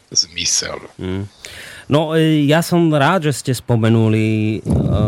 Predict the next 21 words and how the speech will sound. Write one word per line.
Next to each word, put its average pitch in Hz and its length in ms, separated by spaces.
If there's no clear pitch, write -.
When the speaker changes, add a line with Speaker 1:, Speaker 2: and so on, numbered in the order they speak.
Speaker 2:
práve 107 560
pána 110 320
Varša, 107 480
ktorý 107 340
teraz 101 380
už - 240
vlastne 95 400
vedie 120 320
Úrad 104 400
pre 110 100
Slovákov 101 800
žijúcich 107 400
v 101 80
zahraničí. 110 480
On 107 80
túto 107 240
funkciu 107 320
prebral 101 480
po - 80
pánovi 98 400
Furdíkovi. 175 720